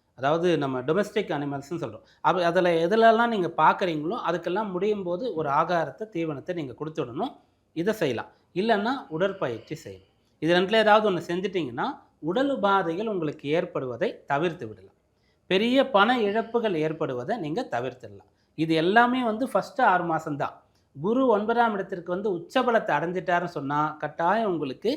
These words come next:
நிரந்தர வருமானம், நிரந்தர உத்தியோகம், உத்தியோகம் இதெல்லாம் கிடைச்சிடும்.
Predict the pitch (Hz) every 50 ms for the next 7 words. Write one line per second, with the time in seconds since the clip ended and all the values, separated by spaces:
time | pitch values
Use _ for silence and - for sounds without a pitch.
0 | - - _ _ _ _ 143 156 190 220 240 254 254 254 240 254 247 247 208 185
1 | 175 180 170 165 147 127 117 110 - _ _ _ 151 175 202 214 220 214 240 220
2 | 151 143 139 139 139 143 135 120 - - - _ _ - 156 160 185 170 139 123
3 | 117 120 120 160 220 226 - 107 95 _ _ _ _ _